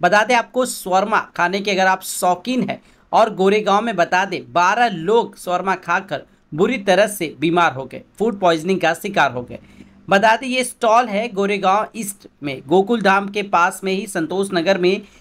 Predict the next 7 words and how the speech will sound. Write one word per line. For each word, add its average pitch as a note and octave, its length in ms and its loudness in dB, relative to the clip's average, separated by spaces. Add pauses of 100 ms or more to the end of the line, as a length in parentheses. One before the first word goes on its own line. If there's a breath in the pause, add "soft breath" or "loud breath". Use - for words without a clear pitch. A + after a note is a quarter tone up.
(140)
यह F3+ 140 4
स्टॉल G3 540 2
लगाया E3+ 380 2
जाता F3+ 340 0
था। G3+ 340 -2
एक G3 260 0 (440 soft breath)
व्यक्ति G#3 400 0